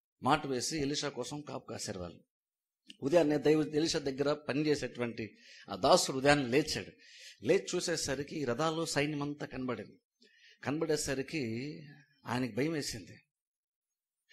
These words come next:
ఇప్పుడు చూడండి, ఆయన, ఆ దాసుడు ఏ మాట అయితే మాట్లాడాడో దాన్ని respond అవుతూ ఎలీషా ఏ మాట అయితే మాట్లాడాడో, ఇది చాలా famous, మనందరూ తెలిసిన విషయమే.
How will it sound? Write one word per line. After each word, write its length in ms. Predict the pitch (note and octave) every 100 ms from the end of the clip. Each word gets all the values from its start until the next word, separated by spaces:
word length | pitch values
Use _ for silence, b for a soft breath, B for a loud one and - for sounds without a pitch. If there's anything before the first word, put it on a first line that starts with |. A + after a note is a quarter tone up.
| B
ఇప్పుడు 160 | B A#2+
చూడండి, 360 | E3 D#3+ D3+ -
ఆయన, 300 | B2+ B2+ B2
ఆ 240 | A#2 B2
దాసుడు 540 | B2+ A#2 D#3 F3 - D#3
ఏ 160 | C3+
మాట 280 | D3+ D#3 C#3+
అయితే 180 | C#3+ C#3+
మాట్లాడాడో 800 | C3+ A#2+ A2+ G#2 G2+ A2+ D#3 F3+ _ B B B
దాన్ని 200 | A#2+ A#2
respond 300 | - - E3
అవుతూ 160 | D#3+ C3+
ఎలీషా 240 | D3 D3+
ఏ 140 | C3+
మాట 220 | C3 C#3 C3
అయితే 120 | B2+
మాట్లాడాడో, 460 | A#2 A2 A#2+ C#3
ఇది 140 | A#2+ -
చాలా 120 | A2+
famous, 440 | G#2+ A#2 A2 -
మనందరూ 320 | G#2+ G#2 A2 A#2
తెలిసిన 300 | A#2 A2 G#2+
విషయమే. 300 | G2 F#2+